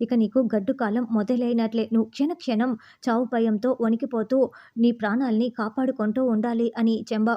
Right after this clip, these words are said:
వార్నింగ్ ఇస్తూ ఉంటుంది. "పిల్లలు, మీరందరూ ఇంటికి వెళ్ళిపోండి. ఈరోజు గేమ్ క్యాన్సిల్. సార్, ఆరు పాపని జాగ్రత్తగా తీసుకువెళ్ళండి" అని మేడం చెప్తూ ఉంటుంది. "అది మళ్ళీ పుట్టిన అరుంధతి. దానికి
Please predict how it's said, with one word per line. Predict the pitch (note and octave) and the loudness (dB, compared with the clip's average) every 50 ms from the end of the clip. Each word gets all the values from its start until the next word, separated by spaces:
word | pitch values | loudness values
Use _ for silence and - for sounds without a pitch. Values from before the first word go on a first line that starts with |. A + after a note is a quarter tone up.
| - | -2
వార్నింగ్ | A3 G#3+ G#3 G#3 A3+ B3 B3 A#3 | -4 -2 -2 0 0 0 0 0
ఇస్తూ | B3 A#3 - - A#3 A3+ | -2 -4 -4 -4 -2 0
ఉంటుంది. | A3+ A3+ A3 A#3+ A#3 A3+ A3+ A3+ G3+ - _ _ _ _ | 0 0 0 0 0 0 2 0 -2 -4 _ _ _ _
"పిల్లలు, | - A#3+ A3+ A#3 A3+ C4+ F4 F4+ - - _ - | 0 2 4 4 4 2 2 0 -4 -10 _ 0
మీరందరూ | A#3 B3 A3 G#3+ G#3+ G#3+ A#3+ C4+ D4 - | 0 2 2 2 0 0 0 0 0 0
ఇంటికి | A#3+ A3 A3 C4+ C4+ C4 | 2 2 2 0 0 -2
వెళ్ళిపోండి. | A3+ G#3 A3+ B3 A#3 A#3+ A#3 A3+ A#3 - - | -2 -2 -2 -2 -2 -2 -2 0 -2 -2 -2
ఈరోజు | A#3+ A#3+ A3+ A3 G#3 G#3 A3+ C4 | -2 -2 0 0 -2 -2 -2 -4
గేమ్ | A3 - B3 C#4 D#4+ E4+ | -2 0 0 0 0 0
క్యాన్సిల్. | D#4 - G3+ G#3 A#3 A3+ B3 A3+ G#3+ - - - _ _ | -2 -4 -2 -2 -2 0 -2 -2 -4 -4 -8 -18 _ _
సార్, | - C4 C#4 E4 - - - - | -4 -2 -2 -2 -2 -6 -8 -4
ఆరు | G#3+ A3 A#3 C4 | -2 -2 -2 -2
పాపని | - - A3 G3+ - A3+ C#4 - - | -2 -2 -4 -2 0 -2 -2 0 -2
జాగ్రత్తగా | A3+ A#3+ B3 D4+ D4 F#4+ F#4 - F#4 F#4+ F4+ | -2 -2 -2 0 0 0 0 2 0 0 0
తీసుకువెళ్ళండి" | - C4 A3+ A3+ - - B3+ A#3+ A#3 A#3 A#3 A3+ A3+ A3+ A3+ - - | 0 0 -2 -2 -2 -4 -4 -2 -2 0 0 0 2 0 0 0 0
అని | A3+ A3+ A3+ A3+ A3 | 0 2 2 2 2
మేడం | A3 G#3+ G#3 G3+ A3+ A#3 | 0 0 0 0 0 0
చెప్తూ | A#3 - A#3 G3+ - - A#3 A3+ | -2 -2 -4 -8 -6 -4 -2 -2
ఉంటుంది. | A3+ A3+ A3+ A3 A3+ A3+ A#3 A#3 A#3 A3 A3 - _ _ _ _ _ - | 0 0 0 0 0 0 2 2 2 0 -2 -6 _ _ _ _ _ -6
"అది | B3 A#3+ - A#3+ A#3+ C4 C#4 C#4 - | -4 -2 0 2 2 2 0 0 0
మళ్ళీ | A#3+ A3+ C4 C#4+ F4 | 0 2 4 4 4
పుట్టిన | F4 - A#3+ A#3 - A3 G#3 A3 A#3+ C4 - - | 2 2 -2 -4 -2 0 0 2 2 0 0 -2
అరుంధతి. | A3 G3+ G3+ A3+ A#3 A#3 A#3 A3+ A#3 A3+ A3 A3 - - - _ - G#3 | -2 -2 0 2 2 2 0 0 0 -2 -2 -4 -6 -14 -20 _ -6 -2
దానికి | G#3+ A3+ A3+ A3 G#3+ G#3+ A#3+ B3+ | 0 2 2 2 0 0 -2 -2